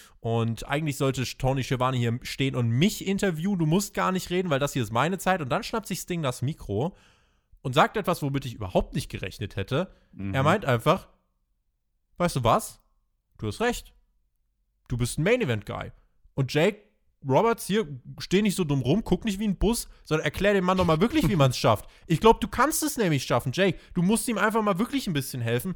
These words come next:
Speaker 1: bevor ihr mich so anfahrt, Leute. Liefert halt wirklich erstmal ab. Und, äh, Archer ist dann einfach abgehauen, wütend, weil er, weil er wirklich so von Sting diese Aufforderung wahrgenommen hat. Und dann sahen wir komplett random Shots einfach mit der Kamera zu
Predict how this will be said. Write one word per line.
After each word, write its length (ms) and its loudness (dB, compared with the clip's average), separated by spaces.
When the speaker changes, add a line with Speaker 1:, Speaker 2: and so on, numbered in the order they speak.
Speaker 1:
bevor 240 0
ihr 180 2
mich 280 0
so 220 -4
anfahrt, 520 2
Leute. 340 0
Liefert 360 0
halt 340 0
wirklich 340 4
erstmal 400 -6
ab. 260 -12
Und, 260 -8
äh, 100 -4
Archer 440 0
ist 220 -2
dann 200 0
einfach 280 -4
abgehauen, 600 0
wütend, 520 -6
weil 140 0
er, 260 -4
weil 140 0
er 160 0
wirklich 240 -4
so 100 -4
von 160 -4
Sting 220 -4
diese 160 -4
Aufforderung 420 -2
wahrgenommen 460 -2
hat. 160 -2
Und 120 -2
dann 160 2
sahen 200 2
wir 160 -2
komplett 580 0
random 560 -2
Shots 540 -4
einfach 480 0
mit 160 -2
der 100 0
Kamera 360 0
zu 140 -8